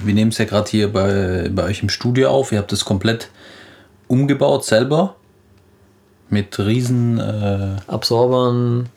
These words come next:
Speaker 1: Ja.
Speaker 2: Diffusoren.
Speaker 1: Also mega professionell. Und wenn man jetzt hier so eine, so eine, äh, Session macht, das macht schon Spaß, ja. Ich war ja mal da. Ist schon geil.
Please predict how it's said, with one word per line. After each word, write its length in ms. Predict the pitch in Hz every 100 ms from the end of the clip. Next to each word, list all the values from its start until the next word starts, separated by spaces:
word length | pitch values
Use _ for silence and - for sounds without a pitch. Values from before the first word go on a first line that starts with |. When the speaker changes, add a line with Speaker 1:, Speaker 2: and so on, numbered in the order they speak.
| _ - -
Speaker 1:
Ja. 160 | 107 117
Speaker 2:
Diffusoren. 840 | 135 123 120 117 117 113 113 113 - _ _ _ _ -
Speaker 1:
Also 380 | 101 101 98 - -
mega 300 | 95 107 123
professionell. 720 | - 107 101 - 98 101 143 - - - -
Und 80 | 92
wenn 120 | 101
man 580 | 107 107 104 101 92 85
jetzt 160 | 101 -
hier 140 | 107 104
so 60 |
eine, 340 | 101 98 95 95
so 120 | 101
eine, 320 | 101 101 110 - - -
äh, 160 | 95 98 107 - - - - - -
Session 380 | - 110 151
macht, 220 | 156 151 -
das 120 | -
macht 200 | 113 110
schon 120 | 131 113
Spaß, 400 | - 107 - -
ja. 280 | 92 113 -
Ich 80 | -
war 80 |
ja 80 | 98
mal 180 | 98 95
da. 300 | 101 123 127 - - - - - - - - - -
Ist 80 | -
schon 180 | - 123
geil. 300 | 90 80 -